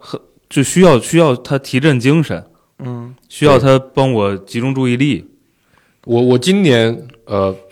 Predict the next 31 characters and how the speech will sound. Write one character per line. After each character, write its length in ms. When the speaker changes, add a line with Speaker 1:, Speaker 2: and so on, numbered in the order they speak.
Speaker 3:
后 260
来 120
就 80
发 180
现， 220
就 80
是 100
我 140
喝 100
咖 160
啡 120
确 100
实 60
反 180
应 80
比 80
较 120
大， 340
所 120
以 60
今 160
年 100
不 120
喝 260
了 80
嘛， 220
大 100
概 100
戒 220
了 80
快， 320